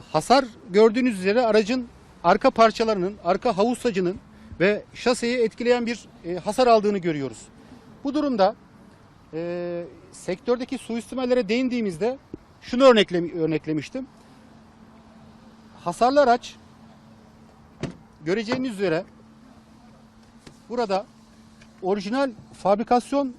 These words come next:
punta izleri vardır. Alacağımız araçlarda uzman ekspertiz noktalarında aracın orijinal punta birleşim noktaları mutlaka kontrol edilmeli.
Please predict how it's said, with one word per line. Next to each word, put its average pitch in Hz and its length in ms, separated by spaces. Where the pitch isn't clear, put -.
punta 254 220
izleri 208 300
vardır. 143 400
Alacağımız 233 500
araçlarda 240 640
uzman 202 260
ekspertiz 247 720
noktalarında 214 720
aracın 196 300
orijinal 233 380
punta 254 320
birleşim 233 380
noktaları 233 440
mutlaka 240 400
kontrol 226 380
edilmeli. 175 480